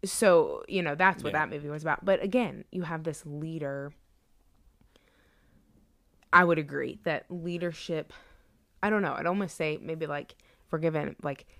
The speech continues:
Speaker 1: seventy percent is leadership and thirty percent, but, like, but that's when it, if it's
Speaker 2: Yeah.
Speaker 1: bad, it's bad. Like, if
Speaker 2: Right.
Speaker 1: you, you can go in optimistic and with the best plan in the world,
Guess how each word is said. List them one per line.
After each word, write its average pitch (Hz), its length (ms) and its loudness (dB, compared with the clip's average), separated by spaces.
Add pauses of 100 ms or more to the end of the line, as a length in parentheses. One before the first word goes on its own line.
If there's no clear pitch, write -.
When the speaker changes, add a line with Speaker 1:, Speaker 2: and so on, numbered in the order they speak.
Speaker 1:
seventy 180 720 -2
percent 170 460 -4
is 156 120 -6
leadership 156 680 -6
and 139 160 -10
thirty 147 240 -4
percent, 156 440 -10
but, 170 140 -4
like, 143 200 -4 (1080)
but 180 120 4
that's 180 240 -4
when 208 120 0
it, - 120 -4 (720)
if 208 140 0
it's 202 160 2
Speaker 2:
Yeah. 226 120 2
Speaker 1:
bad, 220 320 2
it's 175 180 -2
bad. 170 540 -2
Like, 196 180 2
if 208 180 2
Speaker 2:
Right. 202 60 -4
Speaker 1:
you, 202 220 2 (100)
you 208 180 0
can 269 220 0
go 202 200 0
in 196 440 -2
optimistic 185 760 -4
and 175 140 -4
with 180 120 -4
the 180 60 -4
best 160 380 -6
plan 180 240 -2
in 156 80 -6
the 151 80 -8
world, 185 380 -2